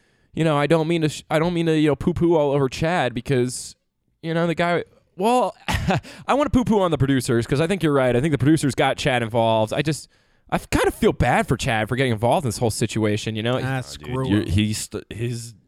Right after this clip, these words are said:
Speaker 3: fault started when he was named.
Speaker 2: <laughs>
Speaker 3: I don't like Chad. If you're
Speaker 1: Yeah.
Speaker 3: listening to this show and your name is Chad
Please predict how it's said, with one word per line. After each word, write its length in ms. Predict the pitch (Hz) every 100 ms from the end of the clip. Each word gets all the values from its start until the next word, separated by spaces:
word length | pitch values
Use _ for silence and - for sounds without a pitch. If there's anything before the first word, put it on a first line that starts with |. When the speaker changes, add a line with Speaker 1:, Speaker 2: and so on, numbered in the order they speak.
| _ _ _ 139
Speaker 3:
fault 360 | _ - 110 107
started 480 | - 104 104 95 92
when 160 | 95
he 120 | 98 98
was 180 | 90
named. 580 | 85 87 90 90 80 - _ _ 95
Speaker 2:
<laughs> 280 | 156 135 117
Speaker 3:
I 140 | 120
don't 120 | 131 98
like 180 | 95
Chad. 360 | - 78 73 69 - _ _
If 60 | 180
you're 80 | 175
Speaker 1:
Yeah. 200 | 147 139
Speaker 3:
listening 260 | - 131
to 60 | 120
this 160 | 113
show 240 | - 117 107
and 80 | 95
your 100 | 104
name 180 | 104 98
is 100 | -
Chad 440 | 104 92 92